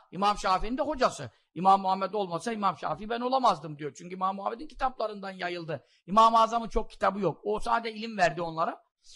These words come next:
Kitaba döken İmam Muhammed direkt seriye. E, o kı-, kız da o zaman duymuş, "O İmam Muhammed" falan mesela. Koca müçtehit geldi falan. O, o sabaha kadar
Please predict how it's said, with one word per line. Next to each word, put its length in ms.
Kitaba 420
döken 280
İmam 240
Muhammed 420
direkt 220
seriye. 460
E, 40
o 220
kı-, 260
kız 260
da 100
o 60
zaman 320
duymuş, 340
"O 200
İmam 240
Muhammed" 400
falan 240
mesela. 500
Koca 280
müçtehit 540
geldi 240
falan. 340
O, 320
o 60
sabaha 400
kadar 300